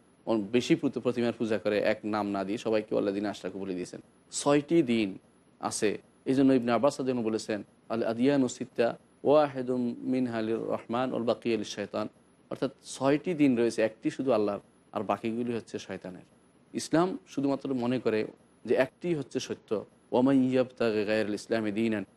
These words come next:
ফালান ইউকবালা মিনহু ওয়া হুয়া ফিল আখিরাতি মিনাল খাসিরিন।" যে ব্যক্তি ইসলাম ছাড়া অন্য কোনো দিন চাইবে, সেটা কখনো তার থেকে গ্রহণ করা হবে না, সে অবশ্যই পথভ্রষ্ট হবে,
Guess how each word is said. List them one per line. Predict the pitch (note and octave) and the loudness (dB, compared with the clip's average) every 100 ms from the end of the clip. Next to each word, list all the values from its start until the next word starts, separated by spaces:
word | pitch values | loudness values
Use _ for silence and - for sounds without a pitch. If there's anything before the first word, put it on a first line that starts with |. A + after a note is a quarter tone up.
| _ - | _ -2
ফালান | C#3+ F3+ | 0 2
ইউকবালা | D#3+ C3 - G#2+ G#2+ G2+ | 4 2 2 2 4 4
মিনহু | G2+ G2+ G2+ F#2 | -2 -8 -8 -4
ওয়া | A2+ | 0
হুয়া | C3 | 2
ফিল | A#2+ A2 | 2 2
আখিরাতি | G#2+ A2 G#2 - | 0 0 -8 -8
মিনাল | G#2 F#2 | -8 -6
খাসিরিন।" | G#2 F#2 G2 G2 F#2 G#2+ | -4 -4 -2 -4 -6 -6
যে | A2 B2+ | -2 0
ব্যক্তি | C3 - A#2+ - _ _ _ _ | 0 0 -4 -4 _ _ _ _
ইসলাম | C#3 - D3 E3+ | -10 -2 2 2
ছাড়া | E3 C#3+ | 2 2
অন্য | B2+ A#2 | 2 2
কোনো | C3 | 0
দিন | A2 A#2+ C3 | -2 2 2
চাইবে, | C3 A#2 G#2+ | 2 0 0
সেটা | G2+ A2 A2 | 0 -4 -6
কখনো | A2 D3 | -4 -2
তার | A#2+ | -2
থেকে | B2 | -2
গ্রহণ | G#2 A2 G#2+ | -2 -4 -6
করা | A2 G#2 | -4 -4
হবে | G2+ | -4
না, | G2 _ _ | -6 _ _
সে | D3+ | 2
অবশ্যই | D#3 F3+ - F#3+ | 4 4 6 4
পথভ্রষ্ট | C3+ A#2 G2 G#2+ - | 6 0 0 -8 -6
হবে, | G2+ F#2 | -6 -4